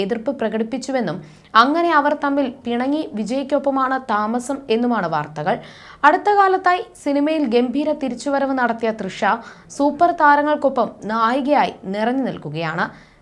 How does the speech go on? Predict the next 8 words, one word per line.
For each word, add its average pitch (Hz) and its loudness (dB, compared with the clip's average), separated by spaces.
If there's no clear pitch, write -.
മണിരത്നം 214 -2
സംവിധാനം 233 -2
ചെയ്ത 233 0
പൊന്നിയിൻ 247 0
സെൽവൻ 285 0
എന്ന 269 2
സിനിമയിൽ 233 -2
ഗംഭീര 285 2